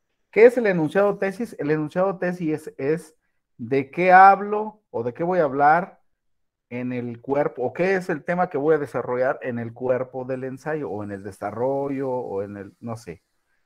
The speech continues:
como quiera que le llamen. <clears throat> En los siguientes párrafos, pues, ¿sí?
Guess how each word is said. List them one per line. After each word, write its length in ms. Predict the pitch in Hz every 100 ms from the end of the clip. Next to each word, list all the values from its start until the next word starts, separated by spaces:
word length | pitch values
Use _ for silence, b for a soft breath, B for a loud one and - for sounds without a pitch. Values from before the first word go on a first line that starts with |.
| _
como 160 | 123 117
quiera 220 | 156 160
que 100 | 123
le 100 | 95
llamen. 280 | 73 - - _ _ -
<clears throat> 240 | 143 147 - _ _ _ _ _ _ _ _
En 160 | 165 190
los 100 | 180
siguientes 400 | 165 202 196 180
párrafos, 460 | - 220 175 - -
pues, 300 | 165 - _ _ _ _ _ _ _
¿sí? 300 | - 165 285